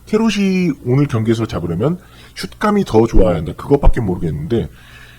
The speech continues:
이 선수들의, 이 팀의 슛감이 어떻게 될지 아십니까? 아무도 모르죠. 아무도 모르요.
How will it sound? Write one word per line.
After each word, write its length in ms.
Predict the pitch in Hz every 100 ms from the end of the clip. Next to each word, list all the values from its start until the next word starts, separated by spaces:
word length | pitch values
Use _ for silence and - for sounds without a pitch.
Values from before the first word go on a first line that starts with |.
| -
이 180 | 185 208
선수들의, 680 | 196 190 180 160 123 85 - -
이 100 | 202
팀의 460 | - 202 127 78 - -
슛감이 400 | - - 180 170
어떻게 300 | 117 - -
될지 380 | 101 80 - 71 - -
아십니까? 580 | - 113 131 92 - - - - -
아무도 360 | - 110 147 135
모르죠. 360 | 98 82 85 - - - - - -
아무도 240 | 80 104 107
모르요. 260 | - 52